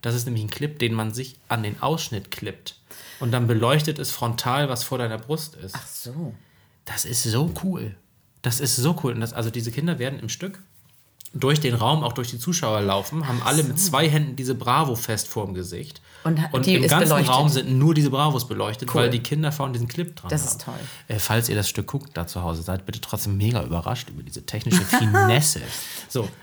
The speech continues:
Speaker 1: auf jeden, darüber habe ich mich also so
Speaker 2: Ja,
Speaker 1: gefreut.
Speaker 2: ich
Speaker 1: Zwei Stück
Speaker 2: kenn das.
Speaker 1: kosten neun Euro. Also man, ich brauchte, glaub ich, sieben oder so.
Speaker 2: Überschaubar.
Speaker 1: War total in Ordnung.
Speaker 2: Cool.
Speaker 1: Und man kann es mit U-S-B-Anschlüssen laden.
Speaker 2: Ich hatte heute in meiner vierten Klasse eine Doktor Sommer-Szene.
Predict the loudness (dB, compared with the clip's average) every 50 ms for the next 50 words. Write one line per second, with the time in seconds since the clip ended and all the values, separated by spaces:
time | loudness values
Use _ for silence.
0 | -6 -4 -2 0 0 0 0 2 2 4 4 4 4 4 2 2 0 -2 -4 -6
1 | -8 -12 -14 _ -4 -4 -4 -4 -8 -12 -16 _ _ _ _ _ -2 2 2 4
2 | 4 4 6 4 4 4 2 0 2 2 2 4 4 4 4 4 2 2 2 2
3 | 2 0 0 0 -2 0 0 2 2 0 -2 -2 -4 -6 -4 -6 -4 -6 -6 -8
4 | -8 -10 -10 -10 -10 -6 -6 -6 -6 -6 -10 -10 -10 -8 -8 -8 -8 -6 -4 -2
5 | -2 0 0 0 0 2 0 0 0 -2 -2 -4 -6 -8 -10 -14 -20 _ -20 -10
6 | 0 0 0 2 2 -2 -6 -4 -4 -2 -2 -2 -2 -2 -2 -2 -2 -4 -6 -10
7 | -10 -12 -18 -18 -12 -6 0 2 2 4 4 2 0 0 -2 -4 -6 -4 -6 -6
8 | -6 -4 -2 -2 0 0 -2 -4 -8 -16 _ _ _ _ _ -4 -4 -4 -4 -4
9 | -4 -4 -4 -2 -4 -2 0 0 0 0 -2 -4 -6 -10 -14 -14 -16 -18 -20 -16
10 | -4 -2 -2 0 2 0 2 2 0 2 4 4 4 4 2 0 -2 -6 -12 -10
11 | -2 -2 0 0 0 -2 -2 0 2 2 2 2 2 0 0 0 -2 -6 -6 -4
12 | -6 -2 0 0 0 0 0 0 -4 -4 -4 -6 -6 -6 -6 -6 -8 -10